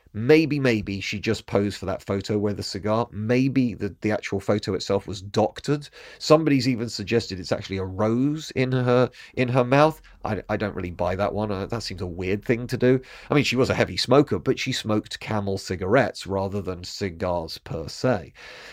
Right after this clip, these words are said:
But there are cool, yeah, I'm sorry, I'm just point blank. They are,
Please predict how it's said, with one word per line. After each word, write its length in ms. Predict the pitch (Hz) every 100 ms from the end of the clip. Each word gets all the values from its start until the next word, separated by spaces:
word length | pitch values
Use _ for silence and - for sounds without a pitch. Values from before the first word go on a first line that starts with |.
| -
But 180 | 151 -
there 280 | 143 151 -
are 200 | 147 139 -
cool, 600 | - 208 214 208 196 - _ _ -
yeah, 100 | 156 - - 147
I'm 100 | 143
sorry, 280 | 233 113
I'm 200 | 95 117 -
just 180 | -
point 240 | - 147 131
blank. 220 | 151 104
They 100 | 123
are, 180 | 127